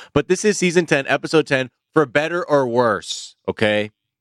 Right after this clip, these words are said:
And Gino and Jasmine are our first couple. Um, you know, he's doing the sad boy apology because where we left off, he had to fess up about seeing those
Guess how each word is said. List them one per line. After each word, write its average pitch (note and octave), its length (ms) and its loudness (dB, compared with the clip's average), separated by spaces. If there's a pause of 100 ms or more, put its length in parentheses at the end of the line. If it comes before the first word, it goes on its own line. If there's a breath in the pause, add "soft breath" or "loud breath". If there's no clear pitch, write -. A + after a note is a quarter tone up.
(200)
And A2+ 180 0
Gino D#3+ 280 4
and D3 120 0
Jasmine B2 420 -2
are G2+ 140 0
our G2 80 0
first G#2 340 -2
couple. F2 500 -2 (540)
Um, G2 560 -2
you G#2+ 80 -2
know, G2+ 120 2
he's A2+ 180 2
doing B2 160 0
the A2+ 100 -2
sad A2+ 300 -2
boy A2 180 2
apology G#2+ 440 -2
because F2+ 220 -4
where G#2 160 2
we G2+ 100 0
left G2 240 0
off, G#2+ 260 0 (680)
he B2+ 160 0
had B2+ 180 0
to A#2 60 -4
fess - 360 -4
up B2 180 0
about G2 360 -2 (140)
seeing G2 440 -2
those F2 360 -2